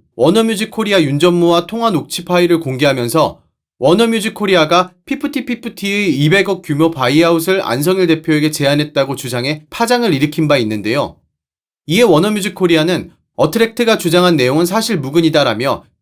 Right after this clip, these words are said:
향후 확인되지 않은 루머의 확산과 근거 없는 추측성 보도는 자제해 주시길 간곡히 부탁드린다라고 공식 입장을 발표해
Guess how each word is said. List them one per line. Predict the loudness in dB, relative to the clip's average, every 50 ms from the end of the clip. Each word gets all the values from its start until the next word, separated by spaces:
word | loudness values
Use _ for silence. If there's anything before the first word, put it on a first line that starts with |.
| _
향후 | -4 -2 -2 0 0 -2
확인되지 | 0 -2 -2 -2 -2 -2 -2 -2 -2 0 0
않은 | 2 2 2 0 0
루머의 | -2 -2 0 2 2 2 2 0
확산과 | 0 -4 -6 -2 -2 -2 0 2 0 0 0 -2 _ _ _ _
근거 | -6 -2 0 2 4 4 2
없는 | 2 2 -2 -4 -4
추측성 | -6 -10 -10 -12 -10 -4 -4 -4 -4 -2
보도는 | -4 -4 -4 -2 -2 -2 -2 -2
자제해 | -2 -4 -4 0 4 4 4 4
주시길 | 2 -2 -4 -4 -2 -2 -2 -2
간곡히 | -2 -6 -6 -4 -4 -4 -4 -6 -6
부탁드린다라고 | -6 -6 _ -4 -4 -2 -2 -2 -2 0 2 2 2 2 2 2 0 0
공식 | 2 2 2 2 0 -4 -6
입장을 | -4 -2 0 0 0 0 0
발표해 | 0 -4 -4 -4 -4 -2 -2 -2 -2 -4